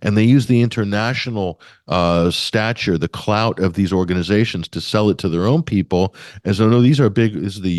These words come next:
U N behind this," and da, da, da. So they, for their own internal reasons, they saw the utility in control. I think this is the same s-, type of thing going on.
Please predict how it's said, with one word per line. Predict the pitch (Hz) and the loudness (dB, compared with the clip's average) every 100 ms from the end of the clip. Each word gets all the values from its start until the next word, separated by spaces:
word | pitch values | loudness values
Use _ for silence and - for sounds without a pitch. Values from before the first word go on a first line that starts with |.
| 90 | 2
U | |
N | 123 147 | 2 2
behind | 127 117 120 113 | 0 -2 -2 0
this," | 113 113 - | 0 -2 -4
and | 85 | -8
da, | 87 92 | -2 0
da, | 92 | 0
da. | 110 76 - - | 0 -2 -8 -12
So | - 104 | -2 -2
they, | 90 120 127 | 2 2 2
for | - - 104 | 0 -2 2
their | 104 113 | 4 4
own | 135 123 | 2 0
internal | 104 - 135 127 | -2 0 2 2
reasons, | 101 90 92 87 | 2 0 -4 -4
they | 101 101 | -2 -2
saw | - 98 | 0 0
the | 87 | 0
utility | 85 82 104 98 80 78 - | -2 0 0 0 -2 -4 -6
in | 85 82 | -8 -6
control. | - 82 - 98 - - - - | -6 -6 0 0 -2 -10 -20 -8
I | 113 131 | -2 -2
think | - 143 131 | 2 0 2
this | 127 - | -2 -2
is | 107 | -2
the | 107 | -2
same | - 113 104 | 0 0 0
s-, | 92 - - | -2 -8 -8
type | - 107 95 | -6 -2 -2
of | |
thing | - 98 87 | 0 0 0
going | 90 85 | 0 0
on. | 92 87 | 0 -2